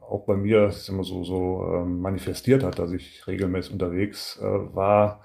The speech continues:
dann bei mir im, im Kopf so eine Art Landkarte,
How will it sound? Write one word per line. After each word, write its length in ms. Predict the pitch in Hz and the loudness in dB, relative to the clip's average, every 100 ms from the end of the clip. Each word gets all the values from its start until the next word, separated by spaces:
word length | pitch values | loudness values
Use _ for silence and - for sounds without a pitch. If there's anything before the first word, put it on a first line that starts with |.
| - _ _ - | -20 _ _ -4
dann 340 | 92 95 90 | -2 0 0
bei 120 | 92 | 0
mir 480 | 95 98 101 98 95 | 0 4 4 4 0
im, 300 | 92 90 87 | -4 -4 -4
im 340 | 92 87 85 - _ _ _ _ _ _ _ _ | -4 -4 -6 -12 _ _ _ _ _ _ _ _
Kopf 220 | - - | 2 2
so 140 | - 110 | 2 4
eine 140 | 104 | 6
Art 180 | 98 - | 4 4
Landkarte, 1300 | 90 123 - 139 139 135 127 120 - 123 120 120 | 2 2 2 4 4 8 8 6 2 6 8 8